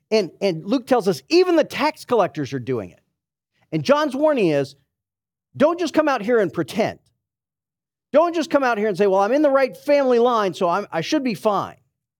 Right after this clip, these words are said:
Following God means our lives should be transformed. There should be, there should be dynamic change in our lives when we turn to God. And this is sort of the first parenthesis in Jesus' ministry, 'cause Jesus is gonna show up in the next scene. So,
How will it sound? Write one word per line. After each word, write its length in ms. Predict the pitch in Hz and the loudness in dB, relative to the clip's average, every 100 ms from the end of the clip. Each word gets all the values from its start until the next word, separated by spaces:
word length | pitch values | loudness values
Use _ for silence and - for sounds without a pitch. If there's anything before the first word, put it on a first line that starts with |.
| _ _ _ _ _ _ - | _ _ _ _ _ _ -2
Following 400 | 294 330 330 277 | 0 2 0 0
God 260 | 226 202 | 0 0
means 180 | 185 214 | -2 -2
our 140 | 202 180 | -2 -2
lives 460 | 160 220 247 233 | -2 0 0 -2
should 140 | - 185 | -6 -6
be 120 | 196 | -6
transformed. 800 | - 214 202 175 202 190 127 127 | -6 -4 -4 -4 -4 -4 -2 -2
There 100 | 214 | -2
should 160 | 262 | -2
be, 180 | 226 196 _ _ _ - | -4 -6 _ _ _ -2
there 140 | 185 | -2
should 160 | 185 185 | -2 -8
be 100 | 175 | -8
dynamic 800 | 123 - 208 190 233 311 302 170 | -10 -2 -2 0 0 2 0 -2
change 440 | - 277 302 254 | -4 -2 -2 0
in 80 | 214 | 0
our 140 | 175 147 | 0 -2
lives 420 | 120 85 - - | -2 -4 -12 -8
when 200 | 160 175 | -2 0
we 100 | 156 | -2
turn 300 | 135 147 135 | -4 -8 -8
to 80 | 110 | -8
God. 360 | 104 73 - - _ _ _ _ _ - - | -10 -12 -16 -20 _ _ _ _ _ -20 -6
And 140 | 214 254 | -2 0
this 160 | 311 | 0
is 80 | 339 | -2
sort 160 | 330 294 | 0 0
of 40 | |
the 120 | 247 | 0
first 360 | 185 - 302 - | -2 -2 -4 -4
parenthesis 1000 | - 196 214 320 - 208 - 123 107 135 _ _ | -6 -2 2 0 0 -4 -4 -8 -6 -12 _ _
in 160 | - 202 | -4 -2
Jesus' 400 | 143 233 208 - | -2 -4 -4 -4
ministry, 520 | 220 247 180 - 92 - | -2 -2 -2 -6 -16 -8
'cause 180 | 165 | -8
Jesus 400 | 139 294 262 247 | -4 -2 -2 -4
is 100 | 190 | -4
gonna 200 | 147 208 | -2 -2
show 240 | 147 226 226 | 0 -2 0
up 160 | 202 | 0
in 80 | 175 | -2
the 80 | 156 | -2
next 240 | 180 165 | -2 -6
scene. 340 | - 226 170 - _ _ - - | -12 -8 -8 -10 _ _ -20 -12
So, 260 | - 254 | 0 2